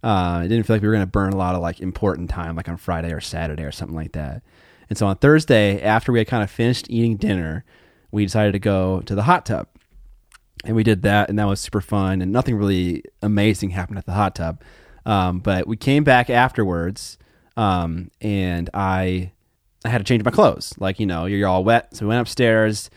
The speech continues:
took our, our, our swim trunks off, and, and put on some new clothes. And I had brought some Taco Bell <laughs> inspired short shorts that were white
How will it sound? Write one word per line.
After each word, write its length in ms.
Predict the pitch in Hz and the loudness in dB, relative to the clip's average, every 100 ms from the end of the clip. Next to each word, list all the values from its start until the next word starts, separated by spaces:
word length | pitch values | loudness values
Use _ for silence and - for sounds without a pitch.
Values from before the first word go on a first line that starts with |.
| - _ _ _ - | -20 _ _ _ -6
took 120 | 131 | 0
our, 120 | 104 95 - - | 0 0 -8 -4
our, 240 | 101 95 | -2 -2
our 160 | 104 92 | -2 -2
swim 180 | - 120 | -2 -2
trunks 220 | 123 107 | 0 4
off, 380 | 123 113 113 - | 6 6 4 2
and, 240 | 107 101 | -2 -2
and 180 | 101 104 | -4 -2
put 60 | 120 | -2
on 80 | 110 | 0
some 120 | 104 | 0
new 100 | 117 | 0
clothes. 280 | - 101 101 | 0 0 2
And 60 | |
I 80 | 120 | 2
had 100 | 147 | 4
brought 340 | 127 120 113 - | 6 4 4 -2
some 460 | 120 104 90 87 - - _ _ _ _ | -2 -2 -2 -4 -10 -20 _ _ _ _
Taco 420 | - 143 117 123 101 | -2 0 2 0 0
Bell 520 | 107 104 92 90 92 - - - - - | 2 2 2 0 -2 -8 -10 -14 -16 -20
<laughs> 460 | - - - - | -20 -20 -20 -6
inspired 720 | 113 104 104 110 123 113 104 - | -2 -2 2 4 4 2 0 -2
short 300 | - 120 - | 0 0 2
shorts 380 | - 160 180 - | 2 4 2 0
that 120 | 107 | -2
were 120 | 101 | -2
white 460 | 107 123 131 139 - | -2 2 4 4 2